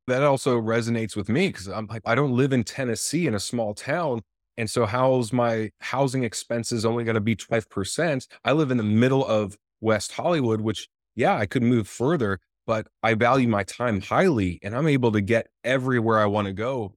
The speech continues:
within a ten to fifteen minute walk. And that is, as Ramit Sethi would refer to, as a money dial. To me, that convenience is a money dial because I also hate commuting.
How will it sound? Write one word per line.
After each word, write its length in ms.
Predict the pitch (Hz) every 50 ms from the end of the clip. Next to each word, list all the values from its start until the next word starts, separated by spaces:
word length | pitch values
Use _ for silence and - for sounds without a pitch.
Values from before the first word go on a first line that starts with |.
| _
within 280 | - 113 104 - 117 110
a 80 | 101
ten 340 | - - - - 131 135 131
to 80 | 120 107
fifteen 420 | - - 117 - - - 123 110
minute 180 | 101 95 92 73
walk. 420 | 80 90 107 131 143 113 95 - -
And 160 | 107 98 92 - - _ _ -
that 240 | 107 120 127 123
is, 300 | 123 120 120 113 107 - _ _ _ _
as 160 | 104 104 104
Ramit 240 | 107 110 113 113 104
Sethi 360 | - - 120 131 123 - 117
would 160 | 107 107 101
refer 300 | 101 101 - - 131 165
to, 120 | - 117
as 100 | 104 95
a 40 | 98
money 360 | 98 98 98 120 165 202 185
dial. 340 | 120 101 90 82 80 - - _ _ -
To 100 | - 113
me, 160 | 113 135 160
that 180 | 139 127 113
convenience 720 | _ - 117 107 98 110 127 165 147 110 101 95 - - _ _ _ _ _ _
is 120 | - 120 107
a 60 | 110
money 220 | 104 117 156 180
dial 200 | 139 120 113 110
because 240 | - 117 104 - 110
I 60 | 113
also 240 | 113 127 127 151 131 - _ _
hate 220 | _ 120 135 147 - _
commuting. 500 | - 131 135 151 208 233 175 98 78 73